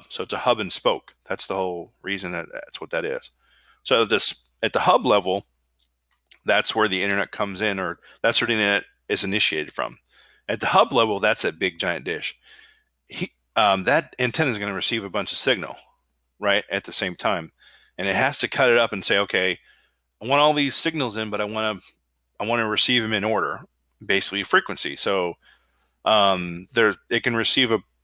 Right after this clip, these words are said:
you know, it can, it's capable of receiving, say, four to five gigahertz. So it'll just, like, say, "Okay, I'm gonna use, I wanna receive this on this band or, um, on, on this device, uh, on,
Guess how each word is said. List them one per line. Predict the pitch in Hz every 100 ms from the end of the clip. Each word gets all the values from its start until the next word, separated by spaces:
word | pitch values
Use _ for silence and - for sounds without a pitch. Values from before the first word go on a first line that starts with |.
| _ -
you | 117
know, | 113
it | 139
can, | 156 131 _
it's | 131 -
capable | 160 143 131
of |
receiving, | 110 - 120 113
say, | - 107 101 - - - - _ _
four | - 131
to | 120
five | - 107 101 95
gigahertz. | 104 95 85 85 73 - - _ _ _ _ _ _ -
So | - 107
it'll | 110
just, | 104 110 -
like, | 110 104
say, | -
"Okay, | 117 - 104
I'm | 117
gonna | 110
use, | 110 110 - - _ _ -
I | 120
wanna | 131 123
receive | 107 - 120 104
this | 123 135 - - _ -
on | 98 101
this | 104 113 -
band | - 139 156 160 151 95
or, | 101 90 _ -
um, | 95 87 80
on, | - 95 82 -
on | 98
this | 110 -
device, | 120 131 135 123 - - _ _ - -
uh, |
on, | 101 98 90 85 92 101